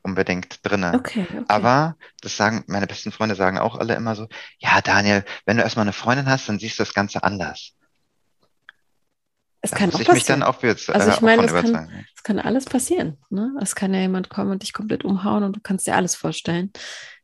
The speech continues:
Speaker 2: Ähm, natürlich, ähm, aber es geht ja jetzt erstmal um, um aktuelle, ähm, das Gefühl dazu, ne? Wenn du
Speaker 1: Mhm.
Speaker 2: jetzt sagst,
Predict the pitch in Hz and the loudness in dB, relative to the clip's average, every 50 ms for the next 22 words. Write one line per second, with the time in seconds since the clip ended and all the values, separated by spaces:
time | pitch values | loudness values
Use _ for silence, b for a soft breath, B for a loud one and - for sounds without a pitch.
0 | _ _ - 180 175 170 170 170 165 175 - - 254 285 - 156 147 - - - | _ _ -2 -2 0 0 -2 -2 -4 -4 2 6 8 8 8 8 4 0 -8 -18
1 | _ _ - 165 165 165 160 160 160 160 - - - 170 170 170 165 160 - - | _ _ -8 -6 -4 -4 -4 -4 -4 -6 -6 -6 -6 -4 -2 -2 -4 -4 -4 -8
2 | 180 - 180 170 165 - 180 175 - - 180 - 165 170 165 170 - 165 165 - | -6 -4 -4 -4 -4 -4 -6 -6 -4 -4 -4 -2 -2 -2 -2 -4 -4 -4 -4 -4
3 | - - - - - - 175 175 170 170 165 160 - _ _ _ _ B B B | -6 -6 -4 -4 -2 0 2 2 4 2 2 0 -4 _ _ _ _ B B B
4 | B B B B B B _ _ _ - 165 165 160 165 165 165 170 - _ _ | B B B B B B _ _ _ -4 -4 -4 -2 -4 -6 -6 -8 -10 _ _
5 | _ _ _ _ _ _ _ _ - _ _ - - - - 170 - - 185 180 | _ _ _ _ _ _ _ _ -20 _ _ -8 -6 -4 -4 -4 0 2 2 4
6 | 175 175 165 - - - 156 156 156 170 202 240 254 - _ B B B B 196 | 4 2 0 0 -4 -4 -2 -2 0 0 0 -2 -4 -8 _ B B B B -6
7 | 196 190 - 185 190 196 196 190 - - 180 185 190 - - - - - - | -4 2 4 8 8 8 8 6 6 4 4 4 4 2 -2 -4 -4 -6 -14